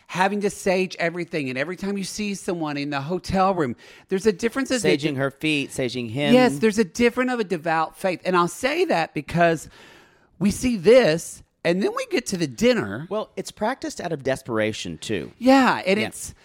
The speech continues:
Speaker 1: 'cause we get to the dinner.
Speaker 2: She sets up her altar, y'all, and I just need to say,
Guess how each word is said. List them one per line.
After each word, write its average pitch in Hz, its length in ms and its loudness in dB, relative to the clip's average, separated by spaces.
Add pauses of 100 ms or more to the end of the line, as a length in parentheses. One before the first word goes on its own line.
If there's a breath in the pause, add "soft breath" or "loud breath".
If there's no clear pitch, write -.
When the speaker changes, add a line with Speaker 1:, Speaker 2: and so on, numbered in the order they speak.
(360 soft breath)
Speaker 1:
'cause 247 220 4
we 240 80 0
get 240 200 -2
to 226 100 -6
the 196 100 0
dinner. 160 640 2 (280)
Speaker 2:
She - 180 -8
sets 233 260 0
up 226 100 0
her 202 140 0
altar, 160 340 0
y'all, 101 420 -2 (200)
and 135 100 -10
I 139 60 -4
just 151 260 -10
need 160 140 -6
to 143 80 -6
say, 117 480 0